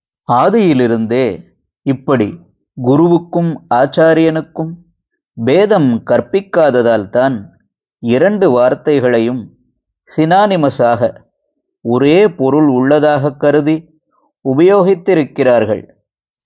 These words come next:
வேதத்தின் சிரசான உபனிஷத்தில் ஆச்சாரிய தேவோபவ என்றும், வித்யாபியாச முடிவில் ஆச்சாரியனுக்கு பிரியமான தட்சிணையை தர வேண்டுமென்றும்,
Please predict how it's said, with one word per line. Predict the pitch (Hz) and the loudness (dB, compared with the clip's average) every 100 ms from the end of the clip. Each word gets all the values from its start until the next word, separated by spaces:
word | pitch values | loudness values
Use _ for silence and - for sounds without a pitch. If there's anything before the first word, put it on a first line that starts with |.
| _ 120 | _ 0
வேதத்தின் | 135 190 196 175 - 127 113 101 | 2 2 0 -2 -2 0 -2 -4
சிரசான | - 120 151 151 160 139 110 | -4 0 0 2 2 2 -2
உபனிஷத்தில் | 101 - 160 160 127 104 - 120 98 - _ _ _ _ _ _ - | -4 -4 -4 -2 -4 -4 -4 -6 -6 -12 _ _ _ _ _ _ -4
ஆச்சாரிய | 110 135 139 165 190 226 208 | -2 -2 0 2 2 2 0
தேவோபவ | 135 131 131 156 147 120 110 107 - _ _ _ _ - | 0 0 0 0 0 0 0 -2 -4 _ _ _ _ -6
என்றும், | 117 117 127 139 98 - _ _ _ _ - | -2 0 0 -2 -6 -16 _ _ _ _ -4
வித்யாபியாச | 127 131 165 175 175 151 160 151 156 | -4 0 2 4 2 0 0 0 -2
முடிவில் | 143 151 165 170 170 - _ _ _ _ _ _ | -4 -2 -2 -2 -6 -14 _ _ _ _ _ _
ஆச்சாரியனுக்கு | 123 165 202 220 185 156 135 120 - - 120 - | 0 0 0 2 2 2 0 -2 -6 -6 -6 -6
பிரியமான | - 139 190 175 143 165 165 | -4 0 0 2 0 0 0
தட்சிணையை | 123 - - 160 135 117 101 - | -2 -4 -4 -2 0 -2 -4 -4
தர | 117 131 | 0 2
வேண்டுமென்றும், | 151 170 156 160 160 151 160 | 2 0 0 0 -2 -2 -4